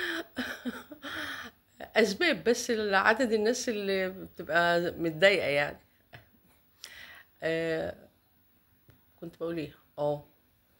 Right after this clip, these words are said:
عندي borderline. آه، فساعات بفصل.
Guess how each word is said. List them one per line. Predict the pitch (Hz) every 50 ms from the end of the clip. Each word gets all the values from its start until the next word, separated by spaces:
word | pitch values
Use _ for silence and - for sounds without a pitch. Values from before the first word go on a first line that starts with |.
| - _ _ _ _ _ _ _ _ _ _ _ _ - - -
عندي | 143 160 165 156
borderline. | 151 160 151 151 151 139 143 147 135 - - - _ _ _ _ _ _ _ _ _ _ _ _ _ _ _ - - - - - - _ _ _ _ _ _ _ _ -
آه، | 135 143 147
فساعات | 143 - - 143 - 143 - - - 147 151
بفصل. | 151 147 143 - - - -